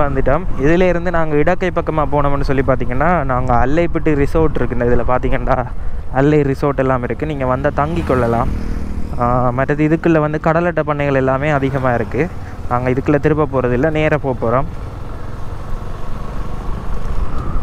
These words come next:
இப்ப வந்து நாங்க மண்கும்பான் பிள்ளையார் கோவில், அதாவது வந்து நாங்க வேலனை பக்கமா நாங்க போயிருக்கல, இதுல ஒரு கடையோட சேர்ந்த ஒரு பிள்ளையார் கோயில் இருந்தானே, அந்த கோயிலுக்கு தான் வந்திருக்கிறோம்.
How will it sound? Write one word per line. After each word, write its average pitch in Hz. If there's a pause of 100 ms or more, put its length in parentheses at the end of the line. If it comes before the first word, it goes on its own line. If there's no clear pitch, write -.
(840)
இப்ப 175
வந்து 240 (100)
நாங்க 202 (260)
மண்கும்பான் 214
பிள்ளையார் 180
கோவில், 139
அதாவது 143
வந்து 139
நாங்க 147 (1400)
வேலனை 214
பக்கமா 170 (100)
நாங்க 151
போயிருக்கல, 143 (240)
இதுல 139
ஒரு 131
கடையோட 190
சேர்ந்த 165
ஒரு 156
பிள்ளையார் 170
கோயில் 139
இருந்தானே, 120 (220)
அந்த 127 (260)
கோயிலுக்கு 143
தான் 135
வந்திருக்கிறோம். 131